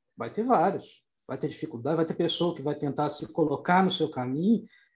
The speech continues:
você vai ter que contornar, não necessariamente passar por cima,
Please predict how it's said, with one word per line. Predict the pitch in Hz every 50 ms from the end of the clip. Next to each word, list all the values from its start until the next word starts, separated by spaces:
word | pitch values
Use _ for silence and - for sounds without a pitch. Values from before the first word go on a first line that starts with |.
| _ _ -
você | 117 113 - 127
vai | 135 147
ter | 143 - 185
que | -
contornar, | - 202 190 190 - 220 208 208 208 202 202 214 214 214 - _ _ _ _ _ _ _
não | - 127 139 143 170 208
necessariamente | 214 196 202 208 185 - 208 190 180 165 160 165 170 165 -
passar | 165 165 - 175 165
por | - 156 143 -
cima, | - - - 165 170 160 143 120